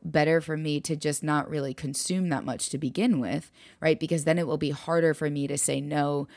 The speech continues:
It'll be harder for me to stop. Um, that's love. You're doing yourself a favor. It's kind of like, again, I like to compare it to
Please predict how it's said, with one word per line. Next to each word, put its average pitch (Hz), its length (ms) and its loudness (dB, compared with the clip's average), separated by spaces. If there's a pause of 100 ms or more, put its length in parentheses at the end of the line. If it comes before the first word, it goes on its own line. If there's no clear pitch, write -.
(220)
It'll 151 200 4
be 147 140 -4
harder 165 360 2
for 151 160 -4
me 143 240 -2
to - 200 -6
stop. 151 600 2 (420)
Um, 147 480 2 (320)
that's 180 340 0
love. 208 540 -2
You're 190 160 6
doing 220 340 2
yourself 175 360 -2
a 160 60 -4
favor. - 720 -2 (240)
It's - 240 0
kind 233 340 2
of 208 140 -2
like, 180 220 2
again, 180 500 -2
I 156 180 -2
like 175 220 0
to 196 100 -4
compare 185 460 -4
it 175 160 -4
to 165 420 -2